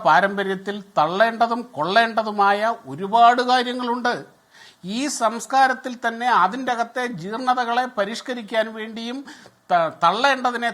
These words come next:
തള്ളാൻ വേണ്ടിയും തന്നെയാണ് ഈ മഹാത്മാക്കൾ ഇവിടെ ജന്മം കൊണ്ടതും അവർ നടത്തിയതും. അത് ആ സമൂഹത്തിനുള്ളിൽ നടക്കുന്ന സ്വയം പരിവർത്തനത്തിൻ്റെ ഭാഗമാണ്. അങ്ങനെയാണ് ഇവിടെ ഇതുപോലെയുള്ള അവതാര ജന്മങ്ങൾ ജന്മമെടുത്തത്. ഈ കൂട്ടത്തിൽ എവിടെയെങ്കിലും,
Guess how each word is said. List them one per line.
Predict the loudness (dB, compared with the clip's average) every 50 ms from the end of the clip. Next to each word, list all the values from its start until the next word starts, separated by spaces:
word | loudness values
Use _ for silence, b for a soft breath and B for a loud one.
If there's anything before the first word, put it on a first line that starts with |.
| 0 0
തള്ളാൻ | 0 2 6 8 8 8 8 6 -2
വേണ്ടിയും | -6 -6 -8 -8 -8 -8 -8 -10 -8 -2 0
തന്നെയാണ് | 0 0 0 -2 -4 -2 0 2 4 4 4 2 0 -2 -4 B B B B B -10 -8
ഈ | -4 0 2
മഹാത്മാക്കൾ | 4 6 8 8 6 6 4 0 -2 -2 -2 -2 -8 -10 -10 -10
ഇവിടെ | -8 -4 -4 -4 -4 -6
ജന്മം | -8 -4 -2 -2 0 0 -2
കൊണ്ടതും | -6 -4 -2 -4 -4 -4 -6 -10 -10 B B B B 2 4
അവർ | 4 4 2 2 2
നടത്തിയതും. | 0 0 0 -2 -4 -6 -8 -6 -6 -8 -10 -10 -16 _ _ -4 -2
അത് | 2 4 6 6
ആ | 6 4 2 -2
സമൂഹത്തിനുള്ളിൽ | -4 -2 0 0 0 0 -2 -4 -8 -10 -10 -8 -8 -6 -6 -6 -4 -4
നടക്കുന്ന | -2 -2 -4 -4 -6 -10 -4 0 0 0 0 -2 B B B B B -16 -8
സ്വയം | -4 -4 -2 0 0 0 0 -2 -2 -2
പരിവർത്തനത്തിൻ്റെ | -2 -2 -2 -2 -2 -2 -2 -2 -2 -2 -2 -2 -2 -4 -8 -8 -6 -6 -4 0 4
ഭാഗമാണ്. | 6 6 6 4 4 4 4 4 4 4 0 -4 -6 -16 b b b b 2 2
അങ്ങനെയാണ് | 2 2 0 -2 0 0 2 4 2 2 2 0
ഇവിടെ | -2 -2 -2 -2
ഇതുപോലെയുള്ള | -2 -2 2 4 4 4 4 4 4 4 4
അവതാര | 6 8 8 8 8 8 4
ജന്മങ്ങൾ | -2 -2 -2 -2 0 0 -2 -2 -2
ജന്മമെടുത്തത്. | -2 0 2 2 2 2 0 -2 -2 -4 -4 -6 -8 -10 b b b b b b -4 -4
ഈ | -4 -4 -4
കൂട്ടത്തിൽ | -4 -2 0 2 0 2 2 2 0 0
എവിടെയെങ്കിലും, | 2 4 4 4 4 2 0 -2 -4 -4 -4 -6